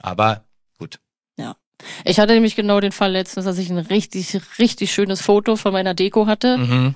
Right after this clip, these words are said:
Speaker 2: Also wirklich Pinterest,
Speaker 1: Mhm.
Speaker 2: Pinterest Goal.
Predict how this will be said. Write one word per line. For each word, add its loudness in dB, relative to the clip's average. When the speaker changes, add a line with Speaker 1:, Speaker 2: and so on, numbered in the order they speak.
Speaker 2:
Also 2
wirklich -2
Pinterest, -2
Speaker 1:
Mhm. -14
Speaker 2:
Pinterest -2
Goal. 4